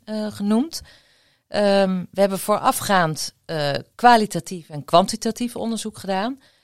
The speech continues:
Kwalitatief onderzoek om te kijken hoe leeft dat, waar hebben mensen behoefte aan. En daar bleek eigenlijk al heel snel dat er behoefte is.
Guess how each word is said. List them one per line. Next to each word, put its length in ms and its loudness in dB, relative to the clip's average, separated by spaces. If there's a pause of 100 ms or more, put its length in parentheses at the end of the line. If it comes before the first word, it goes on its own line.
(120)
Kwalitatief 720 0
onderzoek 520 -6
om 160 -14
te 80 -20
kijken 360 2
hoe 220 0
leeft 360 6
dat, 220 -4
waar 200 2
hebben 200 -2
mensen 320 0
behoefte 420 -6
aan. 260 -6 (420)
En 120 -10
daar 260 6
bleek 320 2
eigenlijk 440 -4
al 100 4
heel 220 2
snel 340 0
dat 200 0
er 60 -4
behoefte 500 -4
is. 300 -6